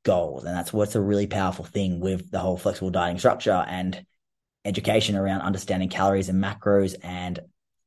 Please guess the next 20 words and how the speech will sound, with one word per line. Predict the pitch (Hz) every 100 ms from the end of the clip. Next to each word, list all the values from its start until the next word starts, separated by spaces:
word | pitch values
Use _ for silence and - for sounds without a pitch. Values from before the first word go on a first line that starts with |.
| -
weekly | 92 107 104 101
energy | 95 98 90
budget, | 90 123 - 107 - - - _ -
because | 95 98 101
it |
makes | 98 98 - -
you | 92 117 - - _ _ _ _
be | 101
able | 95 95
to | -
think | 90 - 107 110
on | 101
your | 92
feet | - 92 113 -
or | 82 82
plan | - 110 110
ahead | 104 104 104
and | - 92 92 95
make | 107
changes, | - 104 101 98 101 98 95